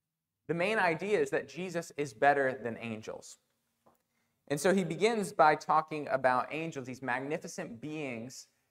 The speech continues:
that the Bible says delivered the law to Moses. And so Jesus is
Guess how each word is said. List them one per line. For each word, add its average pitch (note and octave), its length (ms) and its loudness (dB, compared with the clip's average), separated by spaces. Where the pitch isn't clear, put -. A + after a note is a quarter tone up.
that C3+ 320 4
the C3+ 60 -8
Bible D3+ 360 2
says C3+ 400 -2
delivered C#3+ 580 0
the A2+ 80 -2
law F2+ 440 -4
to G#2+ 360 -6
Moses. B2 680 -2
And C#3+ 160 -4
so D#3 180 0
Jesus E3 680 -2
is - 300 -6